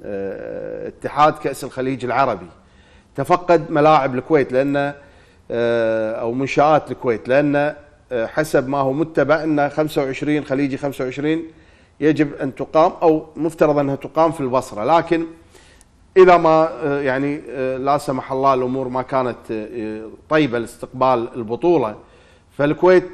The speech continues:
مقدمة طلب أن هي تستضيف خليجي خمسة وعشرين. الإخوان إذا ممكن تحطون الخبر، نعم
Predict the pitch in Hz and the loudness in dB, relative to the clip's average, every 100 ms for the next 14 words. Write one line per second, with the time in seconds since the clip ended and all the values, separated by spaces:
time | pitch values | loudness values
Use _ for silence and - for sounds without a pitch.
0 | - 143 170 156 151 143 170 170 165 - | -14 -4 0 2 2 2 4 4 2 -4
1 | 156 185 180 - 127 143 135 131 - 123 | 0 4 4 2 -8 -8 -6 -6 -4 -4
2 | 117 117 113 107 104 90 - 87 73 131 | -4 -8 -10 -10 -12 -12 -16 -18 -14 -4
3 | 196 208 190 175 - - _ _ _ 147 | 6 6 6 0 -12 -20 _ _ _ 0
4 | 156 175 175 175 - - 170 160 - 175 | 2 2 2 -2 -4 -2 0 0 0 2
5 | 156 170 180 165 - | 2 0 0 -2 -2